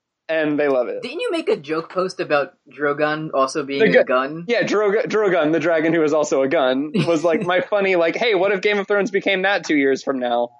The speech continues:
Speaker 2: Well, <laughs>
Speaker 1: Well,
Speaker 2: we're on the
Speaker 1: so,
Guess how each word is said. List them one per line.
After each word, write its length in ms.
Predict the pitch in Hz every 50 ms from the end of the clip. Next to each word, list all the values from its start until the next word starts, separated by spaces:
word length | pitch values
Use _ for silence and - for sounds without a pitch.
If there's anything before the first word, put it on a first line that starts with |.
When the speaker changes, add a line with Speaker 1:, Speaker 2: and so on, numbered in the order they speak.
| -
Speaker 2:
Well, 320 | 117 120 151 190 277 285 - 190 - - - - - _
<laughs> 360 | _ _ _ _ _ _ _ -
Speaker 1:
Well, 300 | 175 214 302 339 330 - - _ _ _ _ _ _ _ _ _ _ _ _ _ _ _ _ _ _ _ _ _ _ _ _ _ _ _ _ _ _ -
Speaker 2:
we're 160 | 143 139 143
on 60 | 160
the 60 | 165
Speaker 1:
so, 540 | 175 202 208 214 208 208 208 208 208 196 -